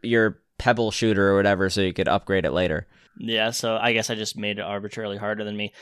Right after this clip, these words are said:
Speaker 2: But I use that bubble weapon a lot, though. Like, that
Speaker 1: I,
Speaker 2: helped me
Speaker 1: I used
Speaker 2: so
Speaker 1: that. I
Speaker 2: much.
Speaker 1: used the, no, I didn't use the bubble weapon. I used the machine gun and I used the sword weapon. Those were the only two.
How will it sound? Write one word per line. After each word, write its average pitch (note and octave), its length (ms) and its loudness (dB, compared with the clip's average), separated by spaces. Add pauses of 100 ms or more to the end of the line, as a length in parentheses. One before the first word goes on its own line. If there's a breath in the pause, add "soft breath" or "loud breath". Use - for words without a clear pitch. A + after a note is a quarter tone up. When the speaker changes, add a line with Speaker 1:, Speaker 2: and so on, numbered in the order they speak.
(180 loud breath)
Speaker 2:
But - 120 0
I - 20 4
use G#3 160 4
that F3 240 2
bubble A2+ 280 -2
weapon G#2 240 -4
a F#2 80 -12
lot, F#2+ 400 -8
though. F#2+ 300 -14
Like, - 180 -14
that B2 140 6
Speaker 1:
I, D3 120 8
Speaker 2:
helped D#3 220 4
me C#3 60 4
Speaker 1:
I D3 40 6
used D3+ 320 6
Speaker 2:
so A#2 40 2
Speaker 1:
that. C#3+ 220 6
I B2 140 4
Speaker 2:
much. D3 40 6
Speaker 1:
used D3 240 2
the, C#3 300 4
no, C3+ 100 2
I C3 80 6
didn't E3 160 2
use D3 120 2
the B2 60 0
bubble A#2 220 4
weapon. G#2+ 220 4
I G2 80 4
used A#2+ 360 2
the A2+ 220 2
machine D#3 460 2
gun F#3+ 180 4
and C#3+ 160 4
I C3 40 6
used B2+ 300 4
the A2+ 120 2
sword A#2+ 440 2
weapon. F2+ 380 0
Those G2+ 180 -2
were A2 60 0
the G#2 80 2
only G2 180 0
two. E2+ 340 -4